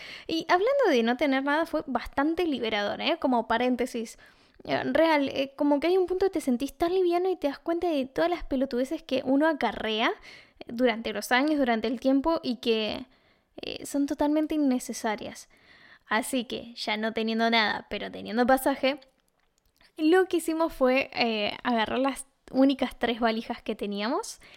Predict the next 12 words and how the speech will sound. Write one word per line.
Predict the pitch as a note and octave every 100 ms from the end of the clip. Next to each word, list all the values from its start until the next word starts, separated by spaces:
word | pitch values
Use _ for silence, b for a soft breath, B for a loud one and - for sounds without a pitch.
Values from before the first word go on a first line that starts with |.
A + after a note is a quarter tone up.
| B -
las | G#3+ G3+ G3 -
abrimos | G3 G#3 B3 D#4 F#4+ - -
e | B3+
hicimos | B3+ C4 B3 B3+ B3+
la | A#3 G#3
famosa | - C4 B3+ C4+ C#4 B3+
prueba | - B3+ B3 B3
de | B3 A#3
la | A3
valija. | G#3+ A3 - - D4
Es | B3+ C#4
decir, | C4+ B3 A3+